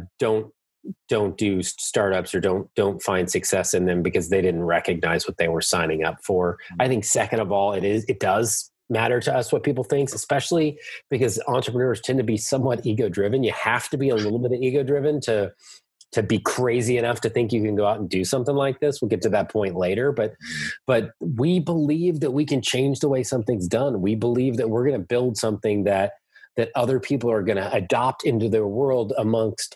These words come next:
Speaker 1: all of the noise that's already there. And they're gonna say, "Hey, I'm, I'm gonna spend money on that too," or, "I'm gonna take something out of my world and spend money on that now in lieu of something else." I mean, there's, it's a hard thing. And so to, to, to go in and build something like that and then have people tell you,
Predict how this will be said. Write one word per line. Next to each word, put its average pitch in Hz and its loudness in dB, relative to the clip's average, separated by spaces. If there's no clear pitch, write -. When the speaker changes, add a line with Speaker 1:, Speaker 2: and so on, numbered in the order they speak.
Speaker 1:
all 151 2
of 120 -4
the 117 0
noise 120 2
that's 113 -2
already 107 2
there. 120 2
And 110 2
they're 101 2
gonna 104 2
say, 98 0
"Hey, 147 4
I'm, 107 0
I'm 123 2
gonna - 2
spend 113 0
money 123 2
on 123 2
that 160 0
too," 92 2
or, 131 0
"I'm 180 2
gonna 139 2
take 139 -4
something 131 0
out 147 2
of 156 0
my 123 0
world 110 2
and 117 -4
spend 113 0
money 113 2
on 107 2
that 104 0
now 117 2
in 120 -2
lieu 151 2
of 95 -4
something 85 -8
else." 82 -6
I 107 -2
mean, 131 -2
there's, 165 0
it's - -12
a 113 2
hard 127 0
thing. 120 0
And 95 -2
so 101 0
to, 131 2
to, - -2
to - -2
go 135 0
in 135 0
and 101 -2
build 123 0
something 98 0
like 92 0
that 92 2
and 90 0
then 90 2
have 101 -2
people 92 -2
tell 98 0
you, 90 0